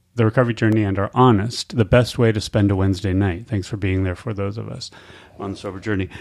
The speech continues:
And <laughs> I read this, like, uh, after we were gone for two weeks. I'm like, uh, "Thanks for being there on a Wednesday night." And I, that, that's when I feel like a, a,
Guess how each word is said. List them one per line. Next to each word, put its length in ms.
And 180
<laughs> 640
I 140
read 220
this, 200
like, 200
uh, 240
after 360
we 80
were 180
gone 240
for 140
two 180
weeks. 240
I'm 80
like, 120
uh, 300
"Thanks 180
for 80
being 180
there 100
on 80
a 40
Wednesday 340
night." 220
And 120
I, 280
that, 300
that's 200
when 120
I 60
feel 220
like 160
a, 80
a, 140